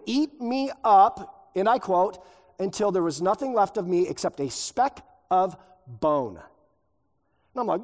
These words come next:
"Oh, I do not wanna, wanna meet Stonewall's dogs." And I was so gullible, I, I, I knew where he lived, about a mile toward the west, northwest. And I remember thinking, like, I was so convinced that if I looked over there at the right time,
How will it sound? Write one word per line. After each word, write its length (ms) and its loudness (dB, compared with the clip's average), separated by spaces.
"Oh, 720 8
I 120 2
do 140 4
not 320 8
wanna, 380 2
wanna 320 4
meet 220 0
Stonewall's 600 2
dogs." 600 0
And 140 2
I 60 4
was 120 2
so 200 2
gullible, 440 2
I, 140 6
I, 440 0
I 40 2
knew 220 0
where 160 2
he 220 -4
lived, 440 2
about 220 2
a 40 2
mile 680 0
toward 320 0
the 60 0
west, 580 2
northwest. 760 0
And 80 -4
I 40 0
remember 300 0
thinking, 400 -2
like, 220 0
I 40 0
was 120 -4
so 160 0
convinced 420 -2
that 80 -2
if 120 -4
I 100 2
looked 240 -4
over 180 0
there 140 0
at 80 -6
the 80 -4
right 240 0
time, 480 -2